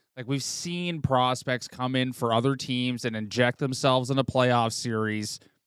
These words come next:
and play well because the expectation is low.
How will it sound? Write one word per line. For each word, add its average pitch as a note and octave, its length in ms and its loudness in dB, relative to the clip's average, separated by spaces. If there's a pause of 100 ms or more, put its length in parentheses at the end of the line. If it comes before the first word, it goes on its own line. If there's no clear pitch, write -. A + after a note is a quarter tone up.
(500)
and C#3+ 160 -6
play E3 300 6
well C#3 360 4
because G#2+ 320 -4
the B2+ 140 2
expectation C3+ 840 -2
is C3+ 140 -2
low. A2 500 4